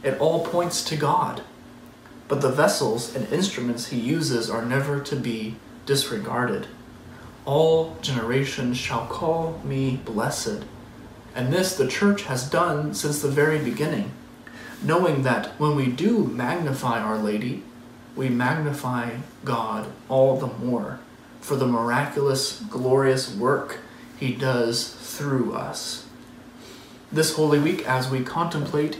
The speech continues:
even more intensely our Lord's precious death and passion, also contemplate the passion of the Blessed Virgin, who allowed, as we should seek to allow, the Word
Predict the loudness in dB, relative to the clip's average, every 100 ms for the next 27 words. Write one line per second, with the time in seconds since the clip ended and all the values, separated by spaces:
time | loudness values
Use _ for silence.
0 | -2 0 2 0 0 0 0 0 -2 -2
1 | -2 -2 -2 -2 -2 -4 -10 -20 -6 -2
2 | 2 8 8 8 -2 -4 -2 -2 -4 0
3 | 0 0 -4 -14 -18 -20 -8 -6 -4 -2
4 | 0 0 -2 -2 -4 -6 -20 -20 -20 -20
5 | -20 -20 -20 -20 -20 -18 -12 4 4 6
6 | 4 6 6 4 0 0 -4 0 0 0
7 | -2 -6 -2 -2 0 -2 -2 -4 -8 -18
8 | -20 -20 -20 -4 -2 0 0 0 0 -4
9 | -2 0 0 -4 -8 -12 -16 -20 -20 -20
10 | -20 -20 -12 2 4 6 4 4 2 4
11 | 4 4 2 -4 -16 -20 -6 0 0 0
12 | -6 0 2 4 2 -2 -2 0 0 0
13 | -2 -2 0 0 0 -2 -4 -6 -14 -20
14 | -20 -20 -20 -20 0 2 4 4 4 2